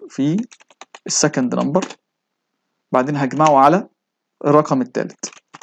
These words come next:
الثيرد نمبر. تعالى كده نشوف النتيجه ممكن تبقى ايه. طبعًا تبص، نسيت السيمي كولوم، اوعى تنسى السيمي كولوم زي كده.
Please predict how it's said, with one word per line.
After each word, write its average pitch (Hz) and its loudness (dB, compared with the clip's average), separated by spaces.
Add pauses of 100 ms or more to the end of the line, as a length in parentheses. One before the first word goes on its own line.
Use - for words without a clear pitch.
(300)
الثيرد 151 2
نمبر. 113 -4 (1160)
تعالى 226 2
كده 226 -2
نشوف 160 -2
النتيجه 170 2
ممكن 165 0
تبقى 101 -4
ايه. 110 -8 (1300)
طبعًا 131 0
تبص، 170 0
نسيت 170 2
السيمي 160 -2
كولوم، 123 -2 (120)
اوعى 170 8
تنسى 165 -4
السيمي 156 -4
كولوم 156 4
زي 131 4
كده. - -10